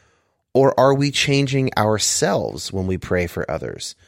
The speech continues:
moving ourselves towards greater compassion and self-identification with their suffering? This is a difficult question,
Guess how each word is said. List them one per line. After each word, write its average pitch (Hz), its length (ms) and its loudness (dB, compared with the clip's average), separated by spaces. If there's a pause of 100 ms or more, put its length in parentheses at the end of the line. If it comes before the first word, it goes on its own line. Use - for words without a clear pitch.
(480)
moving 113 380 2
ourselves 101 560 2
towards 101 320 -2
greater 107 460 0
compassion 98 720 -4 (320)
and 101 160 -4
self-identification 98 1300 0 (220)
with 98 260 -4
their 98 300 4
suffering? - 560 -4 (880)
This - 180 0
is 269 140 2
a 151 80 6
difficult 131 600 2
question, - 540 0